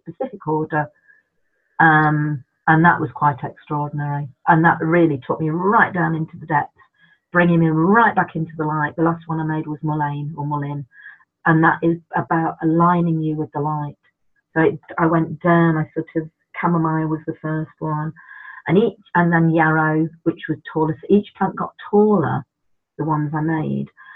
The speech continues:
So yarrow was the next, and then I made echinacea, which took me right into this deep, raw trauma. And then I came and made an essence out of angelica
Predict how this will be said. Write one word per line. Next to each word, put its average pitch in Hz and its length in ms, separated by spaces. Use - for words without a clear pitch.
So 156 60
yarrow 165 360
was 156 180
the 147 80
next, 170 360
and 147 140
then 151 120
I 156 40
made 151 180
echinacea, 160 520
which - 160
took 127 80
me 160 100
right 190 540
into 165 220
this 160 100
deep, 170 280
raw 170 440
trauma. 165 580
And 156 140
then 160 80
I 160 200
came 160 480
and 160 120
made 160 280
an 160 180
essence 165 420
out 151 200
of 160 80
angelica 160 600